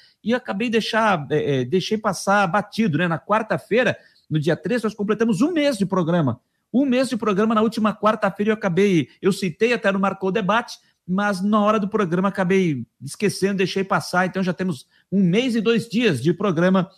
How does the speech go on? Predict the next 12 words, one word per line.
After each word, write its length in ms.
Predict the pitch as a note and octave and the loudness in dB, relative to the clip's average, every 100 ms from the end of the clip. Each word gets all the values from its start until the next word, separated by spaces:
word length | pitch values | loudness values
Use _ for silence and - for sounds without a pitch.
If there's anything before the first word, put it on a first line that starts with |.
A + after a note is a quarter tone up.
| _ | _
As 220 | - D3+ C3 | -2 0 0
últimas 320 | F#3 F3 C#3+ | 0 0 2
do 100 | F#3+ | 2
Marcou 300 | F#3 - F3+ | 2 2 2
no 60 | |
Esporte, 380 | F#3+ - F#3 F3+ | 0 0 0 0
hoje 100 | F3+ | -2
foi 80 | F#3 | -2
o 40 | |
programa 400 | F3+ G3+ D3 F3 | -2 -2 0 0
de 140 | E3+ D#3 | 0 0
número 340 | F3+ F3+ F3 | 2 2 0